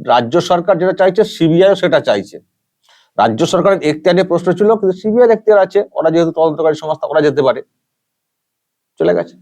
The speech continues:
কিন্তু এটা, এটাও, আহ, প্রশ্ন উঠবে, যেটা আমি বলছিলাম, যে হঠাৎ করে সিবিআই এর এত তাগিদটা কিসের? যেখানে পরিবারের লোকেরা বলছেন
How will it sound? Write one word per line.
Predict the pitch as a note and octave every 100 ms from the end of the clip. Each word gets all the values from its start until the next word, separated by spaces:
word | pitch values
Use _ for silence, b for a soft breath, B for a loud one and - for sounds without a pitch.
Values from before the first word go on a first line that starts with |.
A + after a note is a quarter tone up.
| _ b b
কিন্তু | C3 C#3+
এটা, | - D3+
এটাও, | F#3 E3 G3+
আহ, | F#3 - C3
প্রশ্ন | - D#3 F#3 F3+
উঠবে, | D3 D#3+ C#3+ C3+ D#3+ - b b _ -
যেটা | B2 D3+
আমি |
বলছিলাম, | D3+ A#2+ D3+ E3+ C#3+ A#2+ - _ _
যে | - D3 D3+ D3 D3 - _
হঠাৎ | - E3+
করে | G3+
সিবিআই | F#3+ - - D3+ E3 G3+
এর | B3
এত | B3+ - G3+
তাগিদটা | G#3 D#3+ E3 C#3 D3
কিসের? | C3 - G#2+
যেখানে | C3+ E3+
পরিবারের | - D3 D3+ E3+ E3+
লোকেরা | E3+ F3
বলছেন | D#3 D#3+ D#3 D#3+